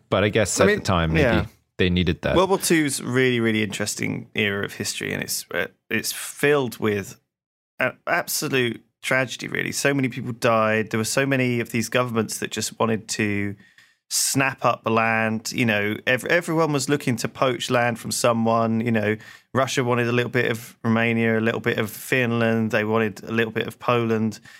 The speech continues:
Speaker 2: You know, other, uh, Italy wanted little bits of the, the, the areas around them. Everyone,
Speaker 1: Yeah.
Speaker 2: Spain, you know, were messing
Speaker 1: I mean,
Speaker 2: around wanting bits and bobs of
Speaker 1: fascism was
Speaker 2: this
Speaker 1: just
Speaker 2: and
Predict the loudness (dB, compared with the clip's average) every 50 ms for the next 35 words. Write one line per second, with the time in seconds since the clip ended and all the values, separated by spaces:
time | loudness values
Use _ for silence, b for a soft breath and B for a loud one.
0 | B B B -2 0 2 2 4 2 2 2 2 2 0 0 0 0 -2 -2 -2
1 | 0 0 0 0 2 2 2 2 0 0 0 0 0 0 0 0 -2 -2 -2 -2
2 | -2 -2 -2 -4 -8 _ _ -2 0 0 0 0 -2 -4 -4 -2 0 2 2 2
3 | 2 2 0 0 0 0 0 2 2 2 2 2 2 2 2 2 2 2 0 0
4 | -2 -2 -2 -2 -2 -2 0 2 4 4 6 6 4 4 4 4 4 2 2 2
5 | 0 0 0 2 2 2 2 2 2 2 0 -2 B B B B B B B B
6 | _ _ _ -4 0 2 2 2 4 4 2 4 4 4 2 2 2 2 2 0
7 | 2 0 0 -2 -4 -2 -2 -2 0 2 2 4 4 6 6 6 4 4 4 4
8 | 4 4 6 4 4 4 4 2 2 4 4 2 2 0 -2